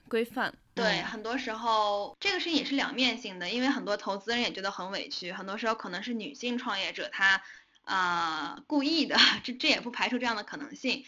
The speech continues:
Speaker 2: 因为我觉得这，
Speaker 1: 对。
Speaker 2: 这种，这样的事情爆出来比较好的一点是可以让大家去，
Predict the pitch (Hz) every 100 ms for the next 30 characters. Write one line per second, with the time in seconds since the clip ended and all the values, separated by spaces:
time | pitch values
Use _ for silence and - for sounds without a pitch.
0 | - - _ - 240 240 240 233 - 214
1 | 185 190 196 226 226 - _ _ _ -
2 | 294 277 302 220 285 269 262 254 247 220
3 | 262 240 247 240 185 214 247 196 127 131
4 | 226 202 165 - 190 - 202 208 208 202
5 | 190 180 196 202 - 214 190